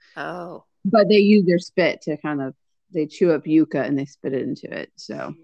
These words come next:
Speaker 2: and then they let it sit underneath the ground for a while. So, but, you know,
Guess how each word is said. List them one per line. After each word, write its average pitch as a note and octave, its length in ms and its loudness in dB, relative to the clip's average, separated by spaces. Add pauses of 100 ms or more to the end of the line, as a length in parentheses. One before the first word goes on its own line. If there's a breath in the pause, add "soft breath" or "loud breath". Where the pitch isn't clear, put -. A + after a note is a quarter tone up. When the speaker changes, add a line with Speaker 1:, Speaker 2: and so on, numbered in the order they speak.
(340)
Speaker 2:
and E3+ 140 -6
then C#3+ 140 -2
they D3 140 -2
let C#3+ 180 -4
it C#3+ 160 -2
sit - 240 -4
underneath C#3+ 420 -4
the C#3+ 80 -6
ground C#3 440 -6
for C3 80 -8
a C3+ 100 -4
while. C3 300 -8
So, - 400 -10 (800 soft breath)
but, - 140 -4
you F3 100 4
know, C#3+ 220 -2